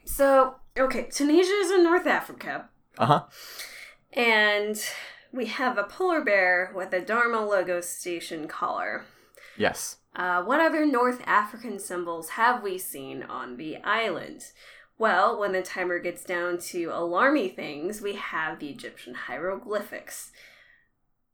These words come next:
Speaker 1: Is there a goddamn electromagnetic portal between the island and Egypt, and the, the bear just wander from Egypt to Tunisia?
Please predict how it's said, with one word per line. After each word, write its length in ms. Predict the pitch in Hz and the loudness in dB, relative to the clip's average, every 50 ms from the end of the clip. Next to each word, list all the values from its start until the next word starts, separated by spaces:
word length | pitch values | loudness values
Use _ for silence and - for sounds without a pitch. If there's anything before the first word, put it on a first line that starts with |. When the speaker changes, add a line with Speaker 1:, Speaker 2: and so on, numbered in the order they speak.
| _ - | _ -6
Speaker 1:
Is 160 | 247 247 240 | -4 -4 -2
there 200 | 247 285 294 294 | 0 2 4 4
a 160 | 285 269 247 | 4 4 4
goddamn 500 | 240 220 208 202 196 196 208 202 196 185 185 | 4 4 4 4 4 2 0 0 0 0 0
electromagnetic 960 | 180 175 165 175 - - 196 185 175 170 175 175 180 170 160 170 170 - - | 0 0 0 -2 -4 -4 -4 -2 -2 -2 -2 -2 -2 -2 -4 -4 -6 -8 -10
portal 380 | - 208 165 156 156 170 170 170 | -8 -6 -6 -4 -4 -4 -4 -4
between 720 | 226 180 - - - 190 180 170 165 170 170 165 - - - | -4 -6 -6 -6 -6 -4 -2 -2 -2 -2 -2 -4 -6 -8 -10
the 240 | - 180 190 175 - | -10 -6 -6 -4 -2
island 540 | 107 139 127 135 156 160 160 170 160 160 - | -2 -2 -2 -4 -4 -6 -6 -8 -10 -10 -10
and 220 | - - 175 165 - | -10 -8 -8 -8 -8
Egypt, 420 | - 160 165 160 156 160 - - | -8 -10 -10 -8 -8 -10 -10 -10
and 160 | - - 170 | -8 -6 -4
the, 160 | 170 170 - - - | -4 -6 -6 -8 -10
the 80 | 202 | -8
bear 300 | - - 190 175 170 190 | -6 -2 -2 0 0 -2
just 200 | 185 180 185 - | -4 -6 -10 -12
wander 520 | 185 185 175 175 165 170 175 180 180 185 185 | -10 -6 -4 -4 -4 -2 -2 -2 -4 -4 -6
from 260 | - - 165 - - | -6 -8 -8 -8 -10
Egypt 340 | - 156 160 - 165 - - | -12 -12 -10 -10 -10 -10 -10
to 140 | - 226 - | -12 -12 -10
Tunisia? 600 | - - 175 165 160 165 165 175 175 175 175 | -8 -6 -6 -6 -6 -6 -8 -6 -6 -6 -6